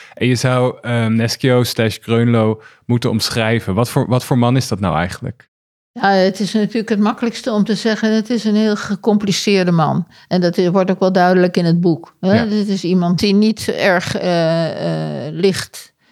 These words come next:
Speaker 2: tilt aan het leven. Hij had nogal last van, eh, depressies en, eh, is ook verschillende malen overspannen geweest, eh, ook doordat hij zo'n veel eisende kantoorbaan had. Eh,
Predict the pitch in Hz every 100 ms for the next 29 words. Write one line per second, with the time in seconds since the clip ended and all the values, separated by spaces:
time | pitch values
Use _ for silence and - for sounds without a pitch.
0 | _ - 185 196 - - - 208 202 190
1 | 190 190 214 233 _ - 185 180 160 165
2 | 156 147 151 139 - - 147 160 160 170
3 | 190 _ - - - 185 180 185 202 -
4 | 214 202 - - 185 170 170 151 139 -
5 | - - - 175 170 - - - - 180
6 | 175 165 160 156 165 160 - 175 175 196
7 | 202 185 190 - - 160 - 165 - 160
8 | 160 147 151 156 156 151 180 - 156 165
9 | 165 160 165 165 170 175 180 175 170 165
10 | 165 170 - _ _ - - - - -
11 | _ _ _ _ -